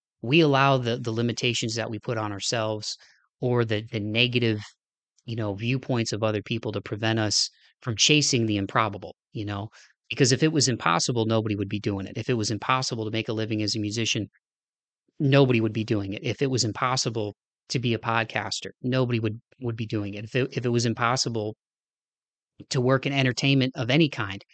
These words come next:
nobody would be doing it. But guess what? There's a lot of people doing it. There's movies that come out every week. There's new shows that come out every year. There's new albums that come out.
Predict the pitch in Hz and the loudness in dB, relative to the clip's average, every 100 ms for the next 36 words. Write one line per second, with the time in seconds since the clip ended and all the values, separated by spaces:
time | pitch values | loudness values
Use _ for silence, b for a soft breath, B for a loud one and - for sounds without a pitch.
0 | b b - 143 160 143 147 143 131 127 | b b -6 0 2 2 2 2 2 2
1 | 151 101 110 110 131 - 117 101 101 101 | 0 0 -2 -2 0 0 -2 -2 -2 -2
2 | 113 117 - 117 107 104 92 - 110 101 | 0 -2 -4 -6 -6 -6 -6 -4 -4 -2
3 | 110 117 113 110 107 - 113 104 104 101 | -2 0 0 0 0 -2 -2 -2 -4 -4
4 | 101 98 - 104 95 107 - 127 113 107 | -4 -6 -4 -4 -2 -2 0 2 2 2
5 | 107 - 110 101 101 98 101 101 101 - | -2 -4 -6 -4 -6 -6 -6 -6 -8 -10
6 | b _ _ 110 120 107 - 123 120 117 | b _ _ -2 0 0 2 2 2 0
7 | 101 107 98 113 95 90 | -4 -6 -4 -4 -4 -8